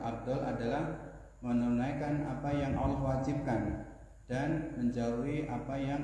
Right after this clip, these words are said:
Allah haramkan. Dan jujurnya,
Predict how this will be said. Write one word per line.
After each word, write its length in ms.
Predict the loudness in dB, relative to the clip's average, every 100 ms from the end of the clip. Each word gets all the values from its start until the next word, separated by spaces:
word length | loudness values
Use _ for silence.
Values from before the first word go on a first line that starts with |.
| -2
Allah 240 | -2 -2 -2
haramkan. 720 | -2 0 0 -2 -4 -4 -8 -12 -20 -20 -20 -6
Dan 480 | -2 0 0 -4 -10 -14 -20 -20 -20 -20 -20 -10
jujurnya, 880 | -6 -2 0 2 2 0 0 -2